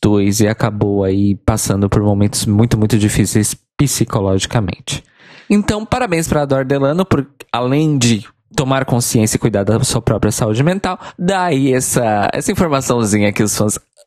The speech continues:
amam receber, amam, amam, amam. Ela falou tudo com muito cuidado, não é? Pra também não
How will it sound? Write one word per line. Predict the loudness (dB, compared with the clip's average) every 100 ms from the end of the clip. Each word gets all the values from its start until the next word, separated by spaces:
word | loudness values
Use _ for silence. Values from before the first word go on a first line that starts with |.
| -4
amam | 0 -2 0 2
receber, | 2 2 -2 -2 -4 -6 -4
amam, | -2 0 0
amam, | 2 0 0
amam. | 0 -2 -4 -10 -18 -8
Ela | -4 -2
falou | -2 0 0
tudo | 0 0 0
com | 0 0
muito | 2 2 2 0
cuidado, | 0 0 0 0 0 0 -2 0
não | 2
é? | 2
Pra | 0 -4
também | -2 0 0 2
não | 2 2 0